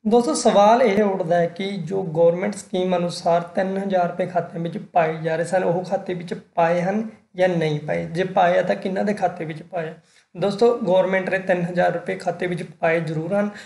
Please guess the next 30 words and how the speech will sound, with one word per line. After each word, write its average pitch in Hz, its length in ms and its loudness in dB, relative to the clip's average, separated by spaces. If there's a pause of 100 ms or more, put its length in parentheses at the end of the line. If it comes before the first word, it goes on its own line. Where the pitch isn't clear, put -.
(220)
ਪਰ 196 460 4 (180)
ਜਿਹੜੇ 175 400 -2
ਬੈਂਕਾਂ, 190 540 0 (760)
ਜਿਹੜੇ 196 280 2
account 190 340 0
ਵਿੱਚ 180 220 -6
ਪਾਏ 170 340 0
ਨੇ 170 100 -4
ਉਹ 175 140 -4
ਪ੍ਰਧਾਨ 175 400 -4
ਮੰਤਰੀ 165 360 -8
ਜਨ 160 260 -6
ਧਨ 165 160 -8
ਯੋਜਨਾ, 170 480 -6 (120)
ਉਹਨਾਂ 202 280 -2
ਖਾਤਿਆਂ 180 420 -4
ਵਿੱਚ 170 160 -10
ਇਹਨਾਂ 180 180 -6
ਨੇ 180 120 -12
ਪਾਏ 151 340 -6
ਨੇ। 156 100 -14 (320)
ਜੇ 208 60 -12
ਤੁਸੀਂ 214 200 -2
ਚਾਹੁੰਦੇ 214 320 0
ਹੋ 226 60 0
ਕਿ 220 80 -2
ਮੈਂ 220 160 0
ਤੁਹਾਨੂੰ 220 420 -2
online 202 420 -2
ਇਹ 196 280 -2